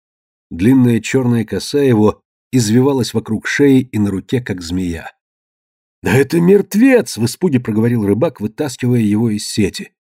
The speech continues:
"Я так и знал, что зацепил что-нибудь тяжелое. Не мешало бы его обыскать. Это, по-видимому, богатый купец, и деньги должны быть. Ну, ша, поросята!" Отгонял он любопытных ребят, мешавших ему снимать мокрое платье с китайца.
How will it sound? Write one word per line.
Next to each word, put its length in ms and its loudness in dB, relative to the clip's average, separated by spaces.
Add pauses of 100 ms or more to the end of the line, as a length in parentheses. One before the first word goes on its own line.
(200)
"Я 160 -2
так 260 -2
и 40 4
знал, 280 2
что 220 -4
зацепил 560 0
что-нибудь 440 2
тяжелое. 680 0 (500)
Не 120 4
мешало 380 2
бы 140 4
его 180 4
обыскать. 600 0 (440)
Это, 260 0
по-видимому, 840 2
богатый 420 0
купец, 460 0
и 60 2
деньги 340 2
должны 420 4
быть. 280 -6 (340)
Ну, 180 4
ша, 440 0
поросята!" 600 0 (580)
Отгонял 460 0
он 140 2
любопытных 560 -2
ребят, 380 -4
мешавших 500 -8
ему 140 2
снимать 420 -2
мокрое 340 -2
платье 400 -6
с 60 -14
китайца. 580 -12